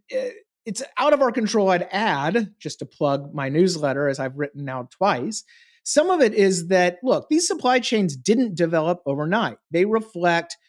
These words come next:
uh, a lot of long-term kind of systemic policy-related things that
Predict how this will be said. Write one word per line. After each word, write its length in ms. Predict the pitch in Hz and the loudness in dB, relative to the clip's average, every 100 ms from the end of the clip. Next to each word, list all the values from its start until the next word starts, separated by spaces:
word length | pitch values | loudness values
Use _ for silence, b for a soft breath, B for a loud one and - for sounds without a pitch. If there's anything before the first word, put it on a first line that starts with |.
| _ _ _ - | _ _ _ -4
uh, 300 | 156 147 143 _ - | -2 0 -2 _ -4
a 60 | |
lot 720 | 156 147 147 151 165 208 233 - | -2 -2 -6 -2 0 2 -2 0
of 240 | 180 175 151 | 0 2 -2
long-term 880 | 147 151 170 202 214 - 202 190 | -2 0 2 2 0 0 0 0
kind 160 | 185 170 | -2 -4
of 60 | 147 | -4
systemic 840 | 156 - - - 185 190 190 185 _ - - | -6 -6 -6 0 2 4 2 0 _ -20 -4
policy-related 1500 | 190 190 196 190 - 185 175 165 160 156 147 151 151 147 147 - | -2 0 0 -2 -2 2 4 4 2 0 -2 0 0 0 -6 -4
things 320 | 226 165 139 | -2 -2 -2
that 200 | 180 170 | -2 -2